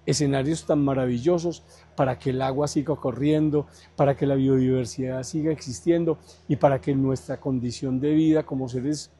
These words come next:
humanos en estos territorios pueda tener una condición de vida digna y placentera. Nosotros, en el marco de la intención que tenemos de estar allí,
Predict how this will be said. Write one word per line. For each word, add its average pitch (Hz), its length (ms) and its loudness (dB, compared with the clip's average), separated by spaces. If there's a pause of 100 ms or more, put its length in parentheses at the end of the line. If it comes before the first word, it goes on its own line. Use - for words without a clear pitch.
humanos 147 600 0 (380)
en 131 160 0
estos 139 240 -8
territorios 143 600 2
pueda 127 280 -4
tener 127 360 -2
una 135 220 -4
condición 120 640 -6 (260)
de 139 140 2
vida 139 300 4
digna 139 480 0 (180)
y 147 80 -4
placentera. 104 640 -12 (400)
Nosotros, 190 720 2
en 160 180 4
el 147 80 4
marco 151 420 2
de 208 80 2
la 165 100 0
intención 143 540 0
que 123 100 4
tenemos 151 760 0
de 127 100 -2
estar 143 420 2
allí, 196 440 0